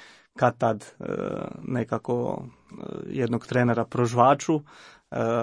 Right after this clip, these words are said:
a evo Dalić je tu s nama već, e, šest godina, što pokazuje da je dosljedan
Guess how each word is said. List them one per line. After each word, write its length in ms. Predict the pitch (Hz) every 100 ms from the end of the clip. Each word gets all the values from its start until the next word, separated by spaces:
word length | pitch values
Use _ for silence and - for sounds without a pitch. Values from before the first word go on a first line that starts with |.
| -
a 120 | 123
evo 140 | 123 117
Dalić 320 | 120 120 117
je 80 | -
tu 100 | 117
s 100 | -
nama 220 | 120 113
već, 380 | 110 110 - 120
e, 40 | 117 117 120 - -
šest 380 | - 135 120 113
godina, 520 | 123 131 127 120 117
što 180 | - 117
pokazuje 500 | - - 120 117 110
da 140 | 117
je 240 | 113 120 123 - - - - -
dosljedan 880 | 143 135 131 135 131 127 117 113 113